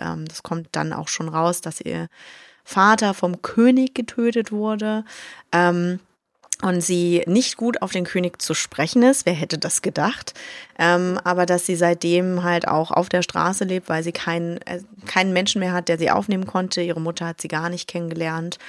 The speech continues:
ähm, die ist bei ihrer Geburt leider verstorben. Und, ähm, ja, sie darf aber das erste Mal seit langem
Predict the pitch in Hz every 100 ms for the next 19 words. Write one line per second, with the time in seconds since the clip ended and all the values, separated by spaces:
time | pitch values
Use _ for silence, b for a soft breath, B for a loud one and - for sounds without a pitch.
0 | B B B - 170 170 170 - - 190
1 | 147 160 165 185 247 262 196 196 196 185
2 | - 185 175 180 175 175 B B B B
3 | - 170 170 170 165 - 170 170 170 170
4 | 196 247 214 170 175 202 233 240 202 190
5 | 175 175 233 254 226 208 214 202 190 185
6 | 214 240 240 240 254